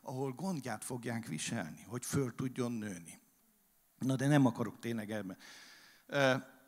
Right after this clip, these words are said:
ez a korosztályú gyerek egy teljes kiszolgáltatottságban van. Tehát ők, ők, ők nem fognak azon gondolkozni, hogy holnap mit fogunk enni.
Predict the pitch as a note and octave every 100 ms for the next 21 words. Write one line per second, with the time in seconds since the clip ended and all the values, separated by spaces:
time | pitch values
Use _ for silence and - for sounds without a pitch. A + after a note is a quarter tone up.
0 | _ - - F#3 G3 - F#3 G3 - E3
1 | C#3 C3+ C3 D3 D#3 - - - - -
2 | - C3 - G#3 E3 - - F3 E3 A2
3 | A2 F2+ G#2+ - E2 - - C#2+ - C#2
4 | C#2 - - - - - _ _ _ _
5 | _ _ _ _ - - - - - -
6 | - C#3 C#3 - E3 E3 - - D#3+ D#3+
7 | - - _ _ _ _ _ _ C#3 C3+
8 | C#3+ G3 G#3 A#3+ E3+ C#3+ D3 C#3 C3+ C3
9 | C3+ C3 C3 A#2 B2+ A2+ B2+ A#2+ B2+ -
10 | D3 C#3 C3 A#2+ B2 - - A2+ G#2+ G#2
11 | G#2+ F2+ F#2+